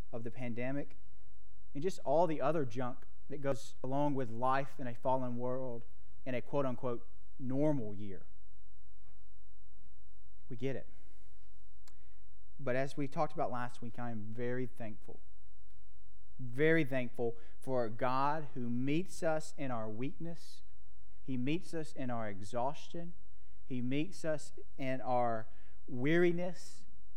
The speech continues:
and he lifts us up when we approach him through prayer. Let's look at James chapter five, verses thirteen through eighteen. We read this last week. We're gonna read it again, and I'm gonna focus in on that second half.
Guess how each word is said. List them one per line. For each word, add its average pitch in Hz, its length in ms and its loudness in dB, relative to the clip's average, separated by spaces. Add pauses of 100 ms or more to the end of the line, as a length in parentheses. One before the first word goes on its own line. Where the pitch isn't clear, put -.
and 127 180 0
he 120 160 0
lifts 135 680 0 (540)
us 120 260 0
up 107 280 0 (500)
when 110 140 0
we 107 80 0
approach 104 340 0
him 95 160 0 (180)
through 104 120 -2
prayer. 90 380 -2 (920)
Let's 139 160 0
look 160 120 2
at 131 80 2
James 131 340 0
chapter 117 240 0
five, 110 340 0
verses 107 260 0
thirteen 110 360 0
through 104 180 0
eighteen. 98 380 0 (560)
We 120 80 0
read 143 160 2
this 151 160 0
last 143 240 0
week. 143 100 0
We're 127 80 0
gonna 123 140 0
read 135 160 0
it 127 100 0
again, 127 400 0 (480)
and 120 80 0
I'm 120 60 2
gonna 120 100 0
focus 135 380 0
in 127 100 0
on 120 140 0
that 107 160 0
second 123 280 0
half. 104 260 -2